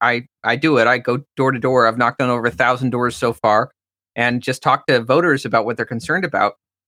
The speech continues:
Some people bring up everything that we went through in covid the last couple of years and how crazy it was or necessary it was, whatever their opinion is.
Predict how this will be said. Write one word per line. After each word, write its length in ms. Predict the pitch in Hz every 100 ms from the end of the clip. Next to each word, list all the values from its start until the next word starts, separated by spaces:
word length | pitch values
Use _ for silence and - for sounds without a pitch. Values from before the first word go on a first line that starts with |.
| _ _ _ -
Some 280 | - 208 233
people 320 | 233 214 214
bring 280 | 160 160 165
up 200 | 156 147
everything 420 | 131 147 143 143
that 120 | 139
we 100 | 143
went 240 | 139 135 -
through 300 | - 135 139
in 100 | 135
covid 380 | 131 123 127 123
the 80 |
last 260 | 113 113 117
couple 320 | - 120 123
of 60 | 113
years 500 | 110 113 117 - - _ _ _ _ _
and 100 | 120
how 100 | 139
crazy 480 | 139 - 123 131 131
it 120 | 127
was 500 | 113 117 117 120 117
or 60 | 120
necessary 580 | 117 117 - - 113 113
it 80 | 101
was, 300 | 113 113 113
whatever 320 | 131 151 143
their 100 | 113
opinion 380 | 110 113 101 98
is. 200 | 95